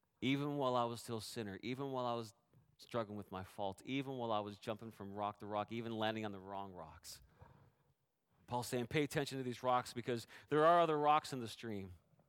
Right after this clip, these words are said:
but they will devastate you and they will hurt you." And then this comes on to our last point this morning. This is unity. Everyone say, "Unity. Unity." Okay, unity. This is our goal. Paul says here in verse three,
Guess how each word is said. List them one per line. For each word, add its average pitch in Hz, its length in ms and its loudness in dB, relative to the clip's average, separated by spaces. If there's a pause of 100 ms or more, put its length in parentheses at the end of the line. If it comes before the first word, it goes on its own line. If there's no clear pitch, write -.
(1400)
but 110 100 -8
they 127 80 0
will 117 120 -2
devastate 107 680 -4
you 78 100 -14 (600)
and 98 140 -10
they 101 120 -2
will 98 140 -4
hurt 101 340 -8
you." 85 100 -12 (1000)
And 123 100 -2
then 139 80 2
this 143 160 0
comes 139 240 0
on 135 180 2
to - 100 -6
our 117 80 2
last 120 340 0
point 120 240 -6
this 107 160 -12
morning. 104 260 -4
This 127 160 -2
is 127 160 -8
unity. 131 260 -2
Everyone 160 160 -2
say, 175 120 2
"Unity. 190 540 4 (480)
Unity." 214 520 10
Okay, 165 200 8
unity. 220 240 8
This 247 160 6
is 240 40 0
our 262 140 10
goal. 233 440 10
Paul 226 240 8
says 226 200 4
here 226 100 6
in 214 60 4
verse 208 220 2
three, 208 300 6